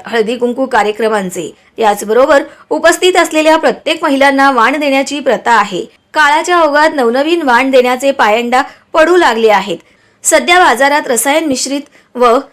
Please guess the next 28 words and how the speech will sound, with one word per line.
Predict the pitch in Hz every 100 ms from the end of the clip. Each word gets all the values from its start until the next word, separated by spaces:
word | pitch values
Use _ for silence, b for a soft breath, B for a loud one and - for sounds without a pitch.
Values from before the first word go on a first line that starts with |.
| b
सौम्य | - 320 320 370
प्रमाणात | 370 285 285 294 294
विष | 254 247
असलेल्या | 339 294 277 277 285
भाजीपाला | 285 226 233 277 247 240
मिळत | 247 190 277
आहेत. | 214 214 185 b b -
यामुळे | 233 233 247
मानवी | 254 202 220 285
जीवनाला | 277 254 254 262
आरोग्याचा | 262 202 247 247 240 254
प्रश्न | 240 220 302
निर्माण | 277 214 226
होत | 240 226 202
आहे. | 202 190 180 - -
हे | 214
ओळखून | 214 269 277 247 262 B B
श्री | 302
मार्कंडे | 330 247 240 311 320
सोशल | 339 294 269 285
फाउंडेशन | 285 247 247 262 269 269
पद्मशाली | 233 220 269 254 254
सखी | 277 - 233
संगम | 277 247 240 254 B B B
व |
पद्मकमळ | 294 294 262 339 339 330
प्रतिष्ठानच्या | 339 320 262 269 262 254 277
आयोजित | 262 220 233 277